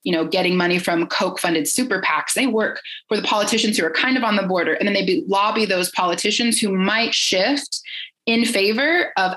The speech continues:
alec and the regressive legislation that, by the way, is now being studied and, and reproduced within high schools, colleges, and universities.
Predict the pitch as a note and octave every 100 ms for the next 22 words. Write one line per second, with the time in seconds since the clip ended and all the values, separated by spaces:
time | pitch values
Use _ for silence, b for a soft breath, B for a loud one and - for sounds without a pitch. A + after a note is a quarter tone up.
0 | F3 F3 G#3 D4 D#4 - _ G#3 G#3+ A3+
1 | G#3 G3 F#3 F#3+ F#3+ G3 F#3 F3+ F3 F3+
2 | F#3 F#3 F#3 F#3 F3+ E3+ E3+ F3+ F3+ F#3
3 | G#3 A3+ D4 C4+ A#3+ A3+ G#3 G3+ G3+ F#3
4 | F#3 F3 F3+ - A#3 A3 A3+ A3+ A3 F#3
5 | F3+ F3+ B B - _ G3 F#3 F3 F3
6 | F#3 A3 A3 G#3 F#3+ F#3 F#3+ - B B
7 | G3 F#3+ F#3 F#3 F3+ G3 F#3+ G3 F#3+ F#3
8 | F3+ - - F3 E3 E3 E3 D#3+ D#3+ B
9 | B E3 D#3+ D#3 D3 D3 D3+ D3 C#3+ -
10 | - -